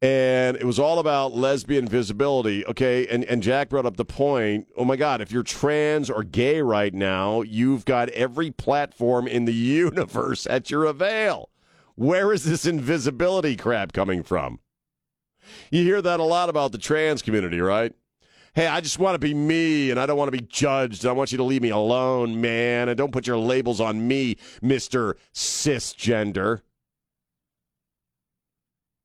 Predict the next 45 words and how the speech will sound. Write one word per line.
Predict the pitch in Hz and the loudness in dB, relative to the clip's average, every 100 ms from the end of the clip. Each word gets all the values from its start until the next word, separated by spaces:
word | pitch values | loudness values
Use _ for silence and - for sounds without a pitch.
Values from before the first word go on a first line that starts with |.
| _ _ _ _ - | _ _ _ _ -4
Okay, | 104 113 127 131 | 0 2 0 -2
so | 104 139 139 | 0 0 2
it's, | 139 135 - | 0 -2 -2
"I | 139 | -2
just | 135 160 - | 0 -2 -2
wanna | 147 147 123 | -2 0 0
lead | 127 143 139 117 | 2 2 2 0
my | 113 | -2
freaking | 107 - 131 101 101 | -2 -2 -2 0 0
life." | 120 95 69 | 0 -2 -2
That's | 104 98 | -4 -2
the | 98 101 | 0 0
idea, | 95 90 95 69 | 0 0 -2 -2
right? | 71 78 90 | -2 0 0
I | |
want | 85 85 | 0 -2
society | 76 - 87 82 78 | -4 -2 -2 -2 -4
to | 76 | -2
leave | 87 92 | -2 0
me | 85 | 0
alone | 76 78 80 82 | 0 0 0 -2
and | 73 | -4
don't | 80 80 | -4 -4
be | 87 | -6
judgy | 71 87 76 82 | -2 -2 -2 -2
and | 90 | 0
all | 82 87 | 0 0
that | 87 - | -2 -4
nasty | 90 85 87 - 90 | -4 -2 -4 -8 -8
stuff, | - 92 87 | -2 -2 -2
right? | 87 95 104 - _ _ - - _ - | -2 -2 -2 -8 _ _ -20 -20 _ -2
But, | 139 131 | 0 0
and | 156 | 0
yet | 180 165 | 2 0
they | 165 | -2
demand | 156 170 170 | 0 0 0
that | 147 | 0
everybody | 151 156 151 147 | -2 0 0 2
else | 135 120 | 0 0
know | 139 | 0
what | 131 | 0
their | 113 | -2
freaking | - - 143 117 104 | -4 -2 0 -2 -2
pronoun | 117 120 110 90 80 | 0 0 0 -2 -2
is. | 73 60 - | -6 -8 -12